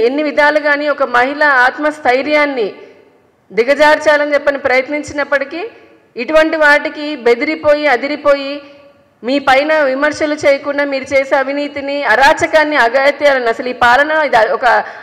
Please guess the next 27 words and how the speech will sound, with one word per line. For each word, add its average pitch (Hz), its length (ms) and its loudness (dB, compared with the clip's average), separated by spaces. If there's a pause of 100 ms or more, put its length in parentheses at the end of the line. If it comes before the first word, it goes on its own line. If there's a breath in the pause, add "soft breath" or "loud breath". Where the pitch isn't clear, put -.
అబద్ధపు, 294 540 4
అసత్యపు, 320 600 2
అరాచక 302 540 4
పాలన 330 360 0
జరుగుతోంది 311 520 0
ఈ 277 40 -2
రాష్ట్రంలో. 254 640 -2 (1300)
ప్రతి 262 280 2
ఇంట్లో 320 480 0
ఉన్నటువంటి 330 320 2
ప్రతి 294 320 -2
వ్యక్తి 269 360 0
కూడా 349 200 0
ఈరోజు 311 280 2
నీ 311 100 -4
పాలన 294 360 2
ద్వారా 285 540 0 (420 loud breath)
బాధను 277 420 4
అనుభవిస్తూ 320 560 0
ఉన్నారు. 254 300 0
నరకం 269 420 0
కనిపిస్తుంది. 302 540 -2
ప్ర-, 240 180 -6 (280 loud breath)
విపరీతమైనటువంటి 311 1000 2
ఫేక్ 285 360 2
కేసులు 302 340 -2
పెడుతున్నారు. 262 680 -2